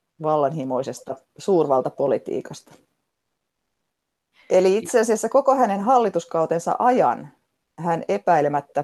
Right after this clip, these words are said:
pyrki siihen, että hän pystyisi vakiinnuttamaan Egyptin aseman suhteessa Roomaan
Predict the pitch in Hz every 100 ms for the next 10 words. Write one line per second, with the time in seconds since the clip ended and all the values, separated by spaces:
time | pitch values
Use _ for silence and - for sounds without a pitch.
0 | - - 226 190 135 - 214 202 190 165
1 | - _ _ 160 165 185 165 180 185 -
2 | 156 156 - _ _ _ _ _ 190 233
3 | 202 165 143 - 143 143 139 185 208 185
4 | 151 - 196 220 180 147 143 147 _ -
5 | 180 165 - 123 - 131 226 247 170 147
6 | 147 143